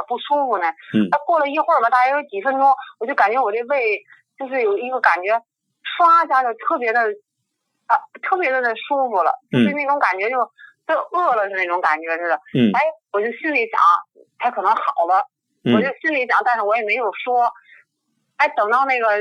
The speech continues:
Speaker 1: 又过了几分钟，我说：“应该没有问题了。”我说：“那个，”我说：“你，你感觉一下。”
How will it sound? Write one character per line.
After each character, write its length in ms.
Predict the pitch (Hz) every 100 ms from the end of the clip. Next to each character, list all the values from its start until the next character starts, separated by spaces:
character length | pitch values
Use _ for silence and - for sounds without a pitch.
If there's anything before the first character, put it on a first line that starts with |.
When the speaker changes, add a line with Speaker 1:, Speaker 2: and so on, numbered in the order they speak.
| 208 -
Speaker 1:
又 140 | 269
过 160 | 247 269
了 80 | 202
几 160 | 202
分 140 | 233 247
钟， 100 | 247
我 140 | 180
说 260 | 220 240 233 _ _
：“应 140 | 247
该 100 | 277
没 80 | 247
有 100 | 226
问 200 | 190 190
题 160 | 185 175
了。” 180 | 165 151
我 160 | 175
说 60 | 214
：“那 160 | 214 180
个，” 240 | 170 170 _ _ _ _ _ _
我 80 | 202
说 80 | 226
：“你， 80 | 240 190 190
你 60 | 202
感 180 | - 165
觉 140 | 180
一 160 | 240
下。” 80 | 226